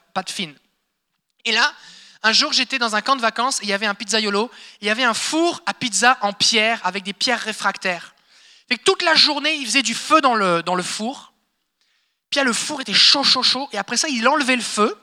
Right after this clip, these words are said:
il n'y avait plus de feu, c'était juste les pierres qui re-, restituaient la chaleur emmagasinée. Et là, comment il savait pour savoir si le, le four était suffisamment chaud ?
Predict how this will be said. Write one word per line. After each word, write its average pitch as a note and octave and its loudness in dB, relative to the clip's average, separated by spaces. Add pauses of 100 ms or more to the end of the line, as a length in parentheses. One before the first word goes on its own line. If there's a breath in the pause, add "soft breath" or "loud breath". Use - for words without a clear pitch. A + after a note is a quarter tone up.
(140)
il - -10
n'y G#3+ -4
avait A3+ -6
plus D#4+ -6
de - -6
feu, C4 -4
c'était A3+ -4
juste B3+ 0
les F#3+ -10
pierres - -2 (640)
qui G#3+ -6
re-, C4 -6 (240)
restituaient - -2
la A#3 2
chaleur A3+ 0
emmagasinée. F#3+ -6 (500 loud breath)
Et G#3+ 0
là, D4 4
comment D4 0
il E4 0
savait C#4 0
pour A3+ -8
savoir A#3+ 2
si - 0
le, F3+ -2
le D#3+ -8
four B3 -8
était G#3 -8
suffisamment A#3+ -2
chaud ? A#3 2